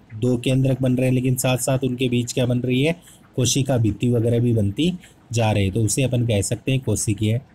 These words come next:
भ्रूणपोष के नाम से जानते हैं। अब बात करते हैं अपन जो third भ्रूणपोष है अपना, Halobial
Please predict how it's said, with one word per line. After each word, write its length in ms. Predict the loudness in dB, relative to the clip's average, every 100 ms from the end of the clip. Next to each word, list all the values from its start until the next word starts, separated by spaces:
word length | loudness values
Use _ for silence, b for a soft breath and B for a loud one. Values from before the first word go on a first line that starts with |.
| -2
भ्रूणपोष 500 | 0 0 0 -2 0
के 120 | -2
नाम 200 | 0 -2
से 220 | -2 -4 -4 B B -20 -6
जानते 420 | -2 -2 -4 -10
हैं। 80 | -14 -16 B B -8 -2
अब 80 |
बात 260 | 0 0 0
करते 280 | -2 0 0
हैं 80 | 0
अपन 200 | 0 0
जो 140 | 0
third 420 | -4 -2 0 2
भ्रूणपोष 640 | 2 2 0 0 0 0
है 80 | -2
अपना, 220 | -2 -4 -6 -12 _ B B B B -4
Halobial 640 | 0 2 2 2 2 0